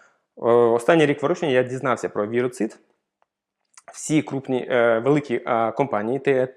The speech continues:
теплі-, е, тепличні, там, вони використовують ві-, а, віроцид. Зараз я знаходжусь для, м, не для кого не секрет, я знаходжусь в Європі. В Європі теж дуже популярний ві-, а, віроцид. Тобто я зараз рекомендую використовувати віроцид.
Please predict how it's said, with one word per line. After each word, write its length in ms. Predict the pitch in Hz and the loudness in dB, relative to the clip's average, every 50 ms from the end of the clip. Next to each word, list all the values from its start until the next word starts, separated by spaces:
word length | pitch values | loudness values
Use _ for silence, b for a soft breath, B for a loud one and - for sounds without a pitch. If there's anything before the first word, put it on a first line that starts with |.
| _ - | _ -2
теплі-, 300 | 139 135 - 147 139 - | -2 -2 -2 -2 -4 -4
е, 180 | - 127 123 123 | -2 -2 -2 -2
тепличні, 560 | 123 - 131 - 139 131 131 - 127 123 117 | -4 -4 -4 -4 -4 -4 -6 -6 -8 -8 -8
там, 200 | - 110 113 110 B B B B B B B B B | -8 -10 -10 -10 B B B B B B B B B
вони 260 | - 123 127 143 175 | -6 -4 -2 0 2
використовують 760 | 185 180 160 131 127 113 117 - - 139 135 135 127 123 - | 2 2 2 2 0 0 0 -2 -2 0 0 0 0 -2 -4
ві-, 320 | 110 104 101 120 123 - - | -10 -14 -10 -10 -10 -8 -6
а, 120 | - 110 113 | -6 -6 -4
віроцид. 480 | 120 127 123 123 123 - - - - _ - | -2 -2 -2 -2 -4 -8 -12 -16 -16 _ -10
Зараз 340 | 123 127 151 185 175 160 | -8 -6 -4 -4 -4 -4
я 80 | 151 139 | -6 -6
знаходжусь 500 | 127 131 123 - - 147 147 139 131 - | -6 -6 -8 -4 -4 -4 -4 -4 -4 -6
для, 240 | - 110 113 113 113 | -4 -4 -4 -4 -4
м, 520 | 113 110 110 - - - 117 110 107 - - _ _ _ _ _ _ _ _ _ _ _ _ _ _ - | -4 -6 -8 -10 -10 -10 -10 -10 -10 -12 -16 _ _ _ _ _ _ _ _ _ _ _ _ _ _ -12
не 80 | 135 131 | -10 -2
для 140 | 120 117 113 | 0 0 2
кого 200 | - 123 110 107 | 2 2 0 0
не 100 | 107 101 | -2 -6
секрет, 280 | - - - - - | -6 -10 -10 -10 -10
я 80 | 110 107 | -8 -8
знаходжусь 500 | 120 117 - 123 113 - 107 - - 110 | -8 -6 -6 -6 -6 -6 -8 -10 -10 -12
в 80 | 104 | -10
Європі. 440 | 110 117 110 127 139 135 - 190 190 b b b b b b b b b b _ | -10 -6 -4 -4 -4 -4 -4 -6 -6 b b b b b b b b b b _
В 40 | - | 2
Європі 260 | 127 147 180 180 - | 4 4 6 6 4
теж 360 | 131 - - 151 160 165 156 143 | 0 2 6 8 8 8 6 2
дуже 320 | 127 135 143 147 139 131 | 0 0 2 2 2 2
популярний 580 | 135 - 120 - 120 120 135 139 139 120 104 101 | 4 2 2 4 6 6 6 6 4 2 0 0
ві-, 200 | 110 117 127 - | 0 0 0 0
а, 240 | 117 113 110 107 107 | 0 0 0 0 0
віроцид. 460 | 110 120 120 120 - - 98 - - _ _ _ | 0 -2 -2 -4 -4 -6 -8 -8 -10 _ _ _
Тобто 300 | - 143 143 - - 113 | 0 0 0 2 0 -2
я 260 | 110 120 147 175 196 | 0 4 4 4 4
зараз 320 | 165 151 151 156 147 - - | 4 2 2 2 2 2 0
рекомендую 640 | 120 117 - 117 113 113 113 139 165 175 147 120 - | -2 -2 -2 -4 -4 -4 -4 -4 -2 -2 -4 -4 -4
використовувати 600 | 113 113 - - 113 - - 139 135 127 - 107 | -6 -8 -6 -8 -8 -4 -4 -4 -2 -2 -4 -8
віроцид. 600 | 107 110 120 127 123 123 120 - - - - | -8 -4 -2 -2 0 -2 -2 -6 -10 -12 -14